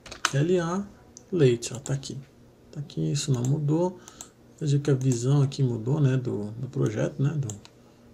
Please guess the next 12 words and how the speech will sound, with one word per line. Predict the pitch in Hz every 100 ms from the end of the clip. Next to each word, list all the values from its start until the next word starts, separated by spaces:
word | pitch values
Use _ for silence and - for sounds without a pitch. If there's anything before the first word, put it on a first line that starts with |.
| - -
vamos | 139 113
usar | 117
o | 120 113
Axis | 110 - 139
aqui. | 135 139 190 214 - - - - - - - - -
E | 196
aí | 165
a | 160
gente | 160 147 156
abre | 147 147 147
ele | 147
aqui | 156 -